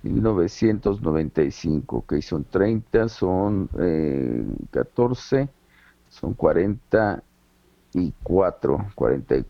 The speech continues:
cuatro, cuatro, cuatro, ocho, ok. Mira, aquí, eh,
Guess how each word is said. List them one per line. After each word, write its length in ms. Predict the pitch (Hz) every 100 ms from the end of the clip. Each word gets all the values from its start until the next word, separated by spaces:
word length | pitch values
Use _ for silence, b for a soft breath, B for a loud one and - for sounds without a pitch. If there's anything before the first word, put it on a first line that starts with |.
| -
cuatro, 460 | 85 92 - 76
cuatro, 280 | - 87 92
cuatro, 440 | - 76 82 71 - - - _
ocho, 360 | 80 87 - - - - - _ _
ok. 240 | - 107 101 87 - - _
Mira, 320 | - 113 110 -
aquí, 640 | 113 113 147 156 151 160
eh, 600 | 80 120 117 113 110 107